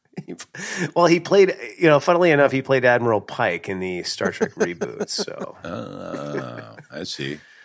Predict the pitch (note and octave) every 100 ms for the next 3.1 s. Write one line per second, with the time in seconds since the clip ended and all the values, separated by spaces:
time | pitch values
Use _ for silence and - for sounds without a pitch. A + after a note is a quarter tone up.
0 | _ _ _ _ _ F#3+ F#3 - G#2 F#2+
1 | F2+ - G2 F2+ F2 G2 - F#2+ G2 D#3
2 | A3 B3+ A#3+ F#3 C3+ A#2 G#2 F#2+ E2 C#2+